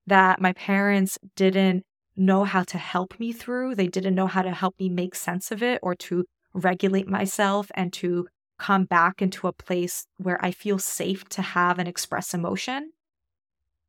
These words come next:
I would retreat to my room to get that space, to separate myself from the chaos.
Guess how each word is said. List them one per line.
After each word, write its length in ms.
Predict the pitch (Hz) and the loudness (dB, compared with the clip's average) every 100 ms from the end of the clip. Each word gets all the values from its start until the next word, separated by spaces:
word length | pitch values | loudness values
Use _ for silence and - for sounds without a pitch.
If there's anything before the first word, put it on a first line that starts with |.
| _ | _
I 100 | 214 | 4
would 360 | 208 226 226 226 - | 4 6 4 2 -2
retreat 520 | 202 208 - 277 269 | -2 -2 -4 -6 -6
to 120 | - 220 | -4 -2
my 140 | 202 | 2
room 500 | 190 208 180 165 175 _ _ _ _ _ | 2 2 2 -2 -8 _ _ _ _ _
to 140 | - 208 | -6 -2
get 260 | 208 226 | 2 2
that 180 | 196 185 | 2 -2
space, 640 | - - 147 - - - - _ _ _ _ | -4 -6 -4 -4 -8 -10 -16 _ _ _ _
to 100 | - | -6
separate 500 | 196 - 254 240 208 | -2 0 0 0 -2
myself 380 | 180 185 180 196 | -2 -4 -4 -6
from 140 | - | -6
the 100 | 175 | -6
chaos. 640 | - 185 - - 202 - | -4 -6 -4 -6 -8 -14